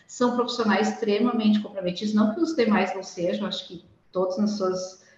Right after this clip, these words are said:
nas suas profissões o fazem, né? É, de uma forma assertiva, mas, é, vai ser um, um olhar de necessidade das organizações. E daí eu acho que vai acontecer e que vai entrar nas culturas, né,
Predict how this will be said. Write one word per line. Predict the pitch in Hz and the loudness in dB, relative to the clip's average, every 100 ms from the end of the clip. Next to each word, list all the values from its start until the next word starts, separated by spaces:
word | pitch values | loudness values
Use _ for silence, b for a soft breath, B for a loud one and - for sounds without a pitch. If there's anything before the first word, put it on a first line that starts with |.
| b | b
nas | 165 | -12
suas | 175 190 | -6 -4
profissões | 185 175 - 170 170 185 - | -4 -4 -2 2 2 2 -4
o | - - | -12 -14
fazem, | - 160 165 185 170 | -4 0 2 2 0
né? | 147 143 - | 0 0 -2
É, | 151 147 147 - _ _ _ | -2 -4 -6 -12 _ _ _
de | |
uma | 180 180 | 0 2
forma | 185 175 | 4 2
assertiva, | 175 175 175 - 220 233 226 B B B B B B _ _ | 2 0 -2 2 4 4 2 B B B B B B _ _
mas, | - 233 254 294 311 233 - - | 2 6 8 8 8 6 0 -6
é, | 214 214 208 202 196 190 - - - _ _ - | 2 6 6 4 2 0 -2 -10 -18 _ _ 6
vai | 247 | 8
ser | 247 - 254 | 8 8 8
um, | 262 254 233 | 8 4 2
um | 233 | 2
olhar | 226 214 220 | 4 6 6
de | 226 | 6
necessidade | 240 240 262 - 220 190 214 | 4 2 0 -4 0 2 2
das | 226 202 | -2 -2
organizações. | 175 175 165 156 156 - - - - - | -2 -2 -2 -4 -10 -10 -12 -12 -18 0
E | 214 | 2
daí | 214 190 185 214 | 4 4 2 4
eu | |
acho | 196 185 - 214 | 4 2 -2 -6
que | - | -6
vai | 202 180 170 196 | -2 2 4 4
acontecer | 196 196 190 185 - 180 196 | 0 -4 -4 -8 -6 -2 0
e | 208 | 0
que | 214 | 0
vai | 196 196 220 | 2 6 6
entrar | 214 - 208 175 254 | 4 0 4 4 6
nas | 254 - - | 2 0 -4
culturas, | 214 - 202 269 320 208 | -4 -2 0 2 4 2
né, | 165 170 185 208 | 2 0 0 -4